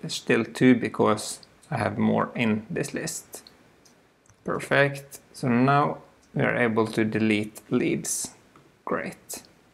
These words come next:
And then the next step is to make the same functionalities for client. Just want to set this to done. So then it's the clients. So if I just find views dot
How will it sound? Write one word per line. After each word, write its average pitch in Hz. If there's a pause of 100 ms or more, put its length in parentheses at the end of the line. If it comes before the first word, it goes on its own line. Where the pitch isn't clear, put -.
(220)
And 135
then 160
the 131
next 131
step 143
is 143
to 107
make 113
the 117
same 117
functionalities 113
for - (240)
client. 139 (320)
Just -
want 131
to -
set 139
this -
to - (160)
done. 165 (1040)
So -
then 127
it's -
the - (180)
clients. 143 (680)
So 135
if 135
I 127
just 117
find 110
views 113
dot -